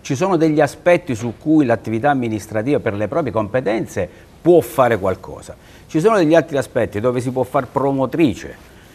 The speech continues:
si può fare, eh, parte attiva, ma non ha competenze specifiche. Io mi voglio fermare, che è già tantissimo, a quelle che sono le vere competenze dell'attività amministrativa del Comune di Montesilvano. Programmazione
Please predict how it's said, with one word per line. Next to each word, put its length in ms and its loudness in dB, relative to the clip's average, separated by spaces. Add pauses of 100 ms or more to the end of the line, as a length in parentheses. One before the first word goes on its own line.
(180)
si 80 -4
può 120 -4
fare, 520 -2
eh, 160 -8
parte 380 -2
attiva, 640 -2
ma 220 -2
non 200 0
ha 260 0
competenze 800 -4
specifiche. 800 -14
Io 320 0
mi 140 0
voglio 300 0
fermare, 580 0
che 160 -2
è 140 -2
già 300 4
tantissimo, 880 -6 (380)
a 60 2
quelle 240 2
che 100 2
sono 240 -2
le 140 0
vere 400 2
competenze 500 -2
dell'attività 480 -4
amministrativa 640 -8
del 140 -8
Comune 280 -10
di 80 -10
Montesilvano. 800 -16 (380)
Programmazione 1300 4